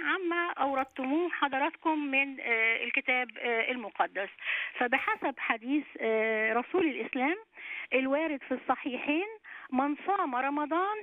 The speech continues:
إيمانا واحتسابا غفر له ما تقدم من ذنبه"، يعني كل خطاياه السالفة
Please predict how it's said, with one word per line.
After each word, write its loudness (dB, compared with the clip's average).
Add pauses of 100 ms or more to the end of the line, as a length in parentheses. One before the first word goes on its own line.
(120)
إيمانا 2
واحتسابا 0 (540)
غفر 2
له 2
ما 4
تقدم -2
من 2
ذنبه"، -4
يعني -2
كل 2
خطاياه 0
السالفة 0